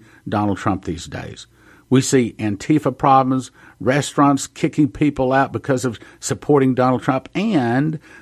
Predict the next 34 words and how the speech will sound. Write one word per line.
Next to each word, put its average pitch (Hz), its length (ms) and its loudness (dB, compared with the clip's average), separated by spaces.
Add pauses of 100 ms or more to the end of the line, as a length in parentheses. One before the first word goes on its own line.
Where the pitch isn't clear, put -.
the 117 120 -2
Texas 147 420 -2
government, 127 500 0 (220)
Governor 120 400 0
Abbott 123 520 -2
just 135 220 -2
signed 127 420 2
a 107 80 -2
Texas - 560 -4
law 107 380 0 (400)
that 110 160 0
the 117 80 -6
government 117 460 2
can't - 300 0
discriminate 101 760 -2 (220)
because 120 420 0
of 120 260 -2
a 107 60 -2
political 139 680 0
or 110 180 -2
a 101 60 -2
religious 123 720 0
affiliation. 131 640 0
It's - 80 -10
got 127 220 -4
that 151 180 0
bad. 151 380 -2 (500)
Texas 147 360 -2
governor 127 460 2
just 123 260 0
signed 135 320 2
into 131 160 2
law 127 240 2
Monday 117 800 2